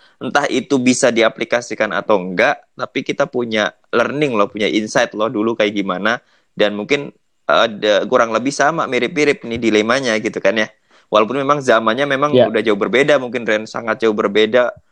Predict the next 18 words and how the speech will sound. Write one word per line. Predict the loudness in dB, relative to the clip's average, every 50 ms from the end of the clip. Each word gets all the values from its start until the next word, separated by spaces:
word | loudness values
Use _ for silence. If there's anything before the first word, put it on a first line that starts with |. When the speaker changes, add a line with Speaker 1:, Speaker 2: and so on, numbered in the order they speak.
| _ _ _ _ _ _ -2
Speaker 2:
Bahkan | 0 2 4 4 4 6 6
dengan | 4 6 6 6 6 8
zaman | 8 8 6 8 6 6 6 6
yang | 4 2 2
sekarang | 4 4 4 6 6 4 4 2 2
harusnya | 2 2 4 4
mereka | 4 6 4 4 4 4 4 4 4 4
lebih | 4 4 4 4 4 2 2
siap, | -2 -4 0 4
Speaker 1:
Ya, | 6 6 6
Speaker 2:
kan? | 6 4 2 2 0
Speaker 1:
ah, | -4 -6 -8 -10 -12
betul. | -12 -14 -8 -2 0
Speaker 2:
Karena | 2 2 4 2 2 0 -4 -8 -16 -10 -6 -6 -6 -6 _ _ _ _ _ _ _
mau | 4 4 6 6
ngakses | 4 2 0 2 4 2 4 4
apapun | 4 2 2 2 2 2 2 2
itu, | 2 2 2 4 6